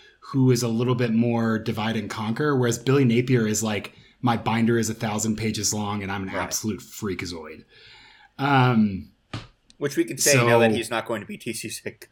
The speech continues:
Speaker 2: coach. We can call him
Speaker 1: Well,
Speaker 2: freak.
Speaker 1: I mean, in a good way, like, in a Chip Kelly, like, "I'm making my kids wear monitors and track their calories every day," and yeah, that kind of stuff.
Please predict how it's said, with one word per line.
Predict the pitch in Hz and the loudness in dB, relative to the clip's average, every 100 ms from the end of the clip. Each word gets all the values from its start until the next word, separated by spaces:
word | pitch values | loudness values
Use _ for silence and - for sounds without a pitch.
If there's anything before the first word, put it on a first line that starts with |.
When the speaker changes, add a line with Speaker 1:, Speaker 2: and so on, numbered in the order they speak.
| - | -12
Speaker 2:
coach. | 123 - - | -12 -12 -20
We | - | -20
can | 117 | -20
call | - - | -16 -4
him | 170 | 2
Speaker 1:
Well, | 185 175 160 | 4 6 4
Speaker 2:
freak. | - | 4
Speaker 1:
I | |
mean, | 170 180 | 4 6
in | 180 | 6
a | 151 | 6
good | 175 196 | 8 8
way, | 165 | 6
like, | 147 147 | 4 2
in | 151 | 4
a | 139 | 2
Chip | - 147 - | 4 2 2
Kelly, | 160 151 135 | 0 2 4
like, | 123 123 127 | 4 2 0
"I'm | 123 | 2
making | 131 131 131 | 4 6 4
my | 117 | 2
kids | 135 120 117 | 0 -2 0
wear | 120 | 0
monitors | 107 113 117 117 110 101 | 2 2 2 0 -2 -2
and | 101 | -4
track | 113 110 | -6 -6
their | 101 | -6
calories | - 117 107 107 101 | -4 -4 -2 -4 -4
every | 98 98 | -4 -6
day," | 101 98 95 95 | -6 -4 -4 -4
and | 90 90 92 _ _ _ _ _ _ _ _ _ _ | -6 -8 -10 _ _ _ _ _ _ _ _ _ _
yeah, | 123 80 92 | -6 -4 -6
that | 98 | -10
kind | - 92 | -8 -8
of | |
stuff. | - 71 - | -10 -12 -20